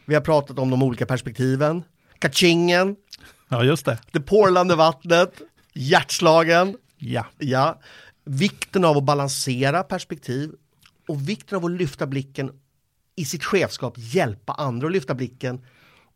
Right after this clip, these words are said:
Speaker 1: och se utvecklingsmöjligheter i hållbarhetsperspektivet.
Speaker 2: Ja.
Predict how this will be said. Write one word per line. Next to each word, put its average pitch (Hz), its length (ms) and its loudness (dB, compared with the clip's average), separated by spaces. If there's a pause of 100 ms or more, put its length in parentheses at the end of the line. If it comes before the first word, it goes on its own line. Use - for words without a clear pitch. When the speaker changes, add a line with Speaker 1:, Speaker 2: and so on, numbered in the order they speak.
Speaker 1:
och 156 120 -2
se 127 440 -4
utvecklingsmöjligheter 113 1120 -8 (300)
i - 60 -8
hållbarhetsperspektivet. 104 1040 -8 (840)
Speaker 2:
Ja. 139 260 -6